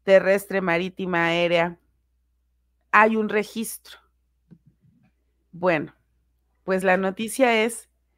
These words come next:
que no hay ningún tipo de registro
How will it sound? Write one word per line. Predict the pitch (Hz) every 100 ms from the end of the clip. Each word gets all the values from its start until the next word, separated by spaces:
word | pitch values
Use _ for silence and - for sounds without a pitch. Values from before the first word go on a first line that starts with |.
| _ _
que | 208 196
no | 208
hay | 214 226
ningún | 233 226 208 226 226
tipo | 220 220 214
de | 208 196
registro | 185 185 196 - - 165 165